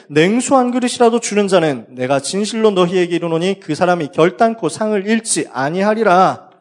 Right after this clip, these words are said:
전도자를 위해서 찬물 한 잔 떠준 것도 상을 잃지 않는데 하물며 직접 복음 전한 전도자를 하나님이 그냥 내버려 두시겠습니까? 여러분은 상급이 보장된 하나님의 자녀입니다.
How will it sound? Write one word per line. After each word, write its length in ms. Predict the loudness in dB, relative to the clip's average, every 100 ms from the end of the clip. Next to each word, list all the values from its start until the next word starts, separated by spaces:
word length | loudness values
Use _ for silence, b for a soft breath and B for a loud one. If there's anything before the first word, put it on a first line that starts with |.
| _ _ _ _ _ _ _ _ _ _ _ _ _ _ _ _
전도자를 640 | -8 -2 0 2 2 2
위해서 420 | 0 2 2 2 -4
찬물 340 | -10 -6 -2
한 120 | -2
잔 140 | -2 -4
떠준 260 | -4 -4 -10
것도 160 | -12
상을 260 | -8 -8 -6
잃지 200 | -6 -6
않는데 280 | -8 -8 -14
하물며 600 | -12 -8 -4 -4 -4 -8
직접 420 | -10 -10 -6 -2 2
복음 260 | 2 0
전한 380 | -12 -4 -2 -2
전도자를 540 | -6 -6 -4 -2 -2
하나님이 400 | -4 -4 -4 -6
그냥 380 | -6 -2 0 -2
내버려 340 | -2 0 0 -2
두시겠습니까? 880 | -6 -4 -6 -6 -6 0 0 0 b b b b
여러분은 560 | 0 2 2 2 0 0 -6 _
상급이 680 | -14 -12 -10 -10 -6 -4 -2
보장된 520 | -2 -2 -2 -2 0 0
하나님의 380 | 0 0 -4
자녀입니다. 580 | -4 -4 -6 -8 -16 -20